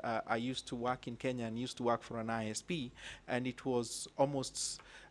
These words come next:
criminal for me to be seen talking to another engineer from another I S P, and I would actually risk losing my job if s-, if that got back to the management. That's how tense it was.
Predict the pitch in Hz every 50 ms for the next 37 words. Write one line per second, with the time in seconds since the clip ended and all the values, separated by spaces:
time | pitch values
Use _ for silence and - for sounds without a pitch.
0 | - - - - - - - - 185 196 196 190 165 139 113 107 110 120 - -
1 | 135 123 123 131 127 - - 127 120 120 117 - - 135 127 123 120 - 127 120
2 | - 123 117 - 127 117 117 123 127 127 131 120 117 110 117 117 117 120 123 120
3 | 113 - - 117 113 113 110 113 123 135 135 135 123 - - 110 107 104 107 -
4 | - - - 110 117 120 - - - - - - - - - 120 120 120 117 -
5 | - 127 131 127 127 143 151 - - 160 147 139 113 117 147 190 - - - -
6 | - - - - 113 123 131 123 131 127 120 117 117 113 107 117 147 190 185 127
7 | - - - - - - - - - - - - 123 120 123 127 127 127 - -
8 | - 123 123 - - - 123 127 127 - - 131 120 123 139 165 180 160 117 -
9 | 107 95 - - - - - - - - - 127 135 - - - 151 139 127 123
10 | - - 156 156 143 - 151 - - - - - - -